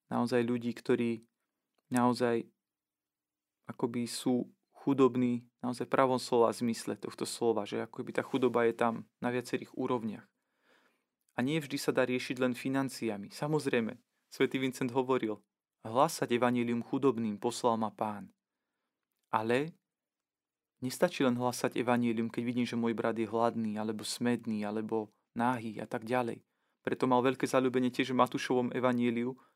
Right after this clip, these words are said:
kde počujeme o poslednom súde. "Čo ste urobili jednému z mojich najmenších, mne samému ste to urobili." Aj toto bola obľúbená stať svätého Vincenta. Teda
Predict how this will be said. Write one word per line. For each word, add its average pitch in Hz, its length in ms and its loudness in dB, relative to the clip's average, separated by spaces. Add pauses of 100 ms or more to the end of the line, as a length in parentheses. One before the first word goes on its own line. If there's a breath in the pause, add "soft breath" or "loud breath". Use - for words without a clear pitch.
(280 soft breath)
kde 123 100 0
počujeme 127 720 2 (160)
o 127 80 -4
poslednom 127 480 0
súde. 117 480 -4 (480)
"Čo 147 80 2
ste 135 240 2
urobili 131 400 2
jednému 139 240 0
z 123 160 -4
mojich 127 200 2
najmenších, 120 600 0 (160)
mne 117 240 -4
samému 127 480 0
ste - 240 -4
to 113 80 -2
urobili." 104 480 -6 (880)
Aj 120 80 -8
toto 127 240 -2
bola 110 400 0
obľúbená 117 560 0
stať - 320 -4
svätého 113 320 -4
Vincenta. 110 560 -6 (800 loud breath)
Teda 120 320 6